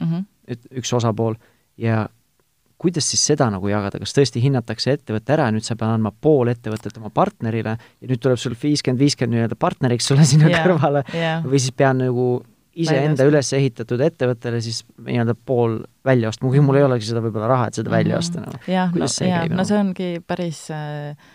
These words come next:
Speaker 1: tavaline stsenaarium, eks, et, äh, et põhimõtteliselt jah, et kui see on sada protsenti olnud nii-öelda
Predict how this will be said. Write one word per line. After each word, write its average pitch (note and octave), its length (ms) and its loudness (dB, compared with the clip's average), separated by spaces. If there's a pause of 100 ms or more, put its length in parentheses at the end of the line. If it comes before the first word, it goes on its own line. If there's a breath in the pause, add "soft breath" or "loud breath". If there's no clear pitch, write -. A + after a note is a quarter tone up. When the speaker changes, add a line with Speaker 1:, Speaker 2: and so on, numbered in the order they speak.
(200 soft breath)
Speaker 1:
tavaline E3 500 -6
stsenaarium, C#3 640 -8
eks, - 260 -14
et, - 320 -14
äh, C#3 300 -10
et C#3+ 160 -10
põhimõtteliselt D#3+ 500 -6 (160)
jah, D3 140 -6 (120)
et C#3+ 120 -14
kui D#3+ 120 -6
see E3 80 -6
on D#3 60 -6
sada F3 220 -4
protsenti E3+ 520 -6
olnud D3+ 320 -8
nii-öelda D3 600 -10